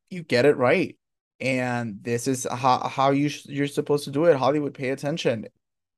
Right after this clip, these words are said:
Because I think it goes to what y-, the same notion that you said earlier about this not having to be scream in my face that I'm a f-, kick-ass female character. It's the same thing here for me.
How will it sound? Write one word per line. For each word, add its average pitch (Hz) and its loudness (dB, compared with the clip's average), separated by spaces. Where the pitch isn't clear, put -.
Because 143 0
I 143 6
think 165 0
it 139 -6
goes 160 6
to 202 -4
what 185 0
y-, 151 -14
the 156 2
same 208 0
notion 151 4
that 156 0
you 127 -4
said 120 2
earlier 117 2
about 104 -4
this 123 -4
not 120 0
having 117 0
to - -8
be - -14
scream 123 -2
in 123 0
my 117 -2
face 113 -8
that 113 2
I'm 110 -2
a 107 -6
f-, - -16
kick-ass 117 -2
female 117 -2
character. 202 2
It's 156 4
the 151 0
same 139 0
thing 127 -4
here 120 -2
for 117 -6
me. 101 -10